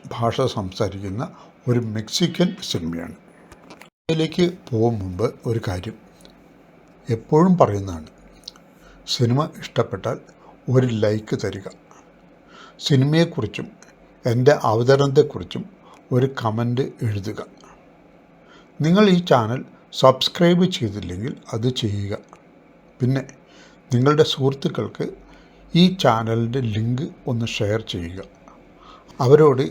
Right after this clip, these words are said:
ഈ ചാനൽ ഷെയർ ചെയ്യാനും പറയുക. ഇനി സിനിമ. മുതലാളിത്തത്തിൻ്റെ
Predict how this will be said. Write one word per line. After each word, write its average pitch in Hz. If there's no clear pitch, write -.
ഈ 156
ചാനൽ 113
ഷെയർ 127
ചെയ്യാനും 107
പറയുക. 85
ഇനി 113
സിനിമ. 82
മുതലാളിത്തത്തിൻ്റെ 127